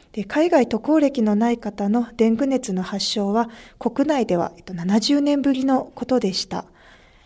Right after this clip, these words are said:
で、この時は、まあ、藤沢市内でも渡航歴のない方の発症が報告されてます。以前と変わったこととしては、温暖化で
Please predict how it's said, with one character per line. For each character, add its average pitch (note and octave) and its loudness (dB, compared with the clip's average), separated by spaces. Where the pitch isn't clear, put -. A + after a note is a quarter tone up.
で、 G#3+ -4
こ A#3 0
の C4+ 0
時 E4+ 0
は、 C4 4
ま G#3+ -2
あ、 - -16
藤 A3 2
沢 B3+ 2
市 D#4 2
内 C#4+ 0
で A3+ 2
も G#3+ 2
渡 G#3+ -2
航 C4 2
歴 A#3+ 4
の G#3 2
な A3+ 2
い A3 -2
方 F#3+ -8
の F3 -4
発 F3+ -4
症 A#3 2
が A#3 2
報 A3 0
告 A3+ -4
さ A#3+ 0
れ A#3+ 4
て B3 2
ま C4 2
す。 - -4
以 C4+ 0
前 D#4 4
と F#3+ -4
変 A3 2
わ G#3 4
っ G#3+ -2
た A#3 -4
こ A#3+ -4
と B3 -4
と A3 -6
し - -8
て G#3 -4
は、 B3 2
温 A3 6
暖 A#3 2
化 A3 -2
で C4+ 4